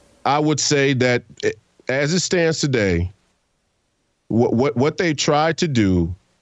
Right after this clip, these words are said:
is create a representation of the Jewish community and their beliefs on these political matters that excludes a very observant religious minority.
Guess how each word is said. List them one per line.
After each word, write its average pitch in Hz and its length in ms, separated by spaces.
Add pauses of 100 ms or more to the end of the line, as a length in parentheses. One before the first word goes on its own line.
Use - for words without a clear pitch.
(140)
is 107 200
create 135 320
a 113 60
representation 110 1120 (280)
of 98 160
the 95 80
Jewish 135 400
community 90 680 (120)
and 98 140
their 104 100
beliefs 104 480
on 123 140
these 123 140
political 117 460
matters 101 560 (260)
that 104 200
excludes 107 840 (320)
a 110 120
very 131 640 (240)
observant 139 840
religious 113 760
minority. 104 720